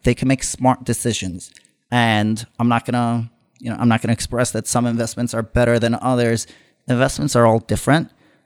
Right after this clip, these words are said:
and risk reward always goes hand in hand. But if people can feel educated and feel comfortable to say, "I'm not gonna invest in this deal because this guy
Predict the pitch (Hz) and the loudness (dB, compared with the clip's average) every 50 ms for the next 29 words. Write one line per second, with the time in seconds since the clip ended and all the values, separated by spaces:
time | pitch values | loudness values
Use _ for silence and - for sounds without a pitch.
0 | _ - 120 120 120 113 113 113 113 113 110 107 104 120 120 - - 123 120 113 | _ -2 0 2 2 2 2 2 2 0 0 0 0 -2 -2 -2 -2 -2 0 2
1 | 117 117 110 - - 123 117 120 120 117 - 123 123 123 127 117 110 113 117 110 | 2 2 2 4 4 6 6 6 6 4 4 2 2 2 2 2 2 2 2 2
2 | 110 107 113 113 120 139 160 170 135 - _ _ _ _ _ _ - - 240 233 | 2 2 4 4 4 2 2 0 -2 -4 _ _ _ _ _ _ -4 -2 -2 0
3 | - - 151 147 - 147 143 - - 113 113 - - 120 113 110 - 123 120 - | 0 -2 -4 -4 -4 -4 -6 -4 -4 -4 -4 -2 -2 -2 -2 0 0 -2 -2 -2
4 | 135 - - 110 98 104 104 104 104 - - 107 107 - - 139 135 - - 117 | -4 -4 -2 -2 -2 0 -2 -4 -6 -6 -8 -10 -10 -6 -6 -6 -6 -6 -6 -6
5 | 113 107 110 - 104 - - - 113 107 104 107 107 - _ _ _ _ _ _ | -6 -6 -6 -6 -8 -8 -4 -2 0 0 0 -2 -4 -8 _ _ _ _ _ _
6 | _ _ _ _ _ - - 120 127 131 123 123 117 - - 123 120 117 113 110 | _ _ _ _ _ -2 2 2 4 4 4 2 2 2 2 2 4 4 4 2
7 | 113 113 - - 113 113 113 123 - - - 113 104 110 101 92 98 - - - | 0 0 -2 0 2 2 2 2 0 0 0 0 2 2 2 2 0 0 -2 -6
8 | 95 95 104 95 - - _ - - _ _ _ _ _ - 113 110 135 143 - | -4 -4 -6 -8 -10 -16 _ -20 -20 _ _ _ _ _ -4 0 0 0 0 0
9 | - 113 104 95 95 95 101 104 107 107 | -2 0 0 2 2 0 0 -2 -4 -6